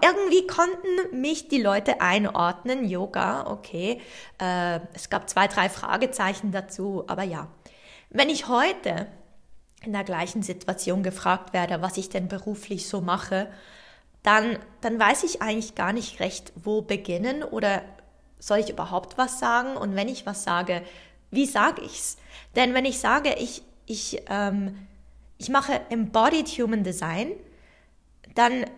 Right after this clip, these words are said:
gibt es nicht mal Fragezeichen, sondern es ist einfach blank. Ich sehe einfach die totale Verwirrung im Gegenüber. Und, ähm, ja, wenn ich sage, ähm, eigentlich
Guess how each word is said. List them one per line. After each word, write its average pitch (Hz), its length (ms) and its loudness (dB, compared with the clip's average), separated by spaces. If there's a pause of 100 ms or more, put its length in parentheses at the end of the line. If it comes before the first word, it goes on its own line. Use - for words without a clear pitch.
(340)
gibt - 180 -2
es 262 60 0
nicht 285 220 -4
mal 277 160 2
Fragezeichen, 214 840 0
sondern 220 280 0
es 226 140 -2
ist - 80 -6
einfach 240 420 0 (340)
blank. 185 380 0 (520)
Ich 202 240 -6
sehe 220 240 4
einfach 196 300 -2 (240)
die 202 160 -8
totale 233 680 2
Verwirrung 214 800 -2 (380)
im 208 180 -2
Gegenüber. 208 760 -2 (500)
Und, 226 600 4
ähm, 202 520 2 (640)
ja, 208 360 4
wenn 190 140 2
ich 185 140 -6
sage, 180 580 -2
ähm, 185 420 -4 (1600)
eigentlich 240 320 0